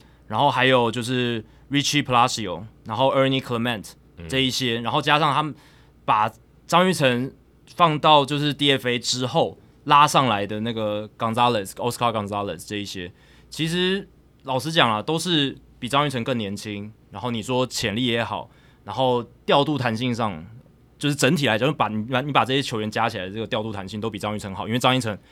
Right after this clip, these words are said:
Speaker 1: 已经没有那个 option，就是小联盟的下放权，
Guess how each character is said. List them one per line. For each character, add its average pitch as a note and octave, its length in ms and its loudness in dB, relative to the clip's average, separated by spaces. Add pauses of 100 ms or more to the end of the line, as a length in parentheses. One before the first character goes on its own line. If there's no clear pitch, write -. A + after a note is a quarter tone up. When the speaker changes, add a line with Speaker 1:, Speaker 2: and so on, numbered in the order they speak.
(180)
Speaker 1:
已 B2+ 140 -6
经 C#3 200 0
没 B2+ 180 6
有 A2+ 160 2
那 G2+ 100 -8
个 - 80 -6
option， G2+ 340 -6
就 F2 60 -12
是 G#2+ 100 -6
小 G2 140 -2
联 G2 120 -6
盟 G2+ 120 -6
的 G2+ 80 -8
下 G#2 180 -2
放 F#2+ 180 -10
权， - 220 -16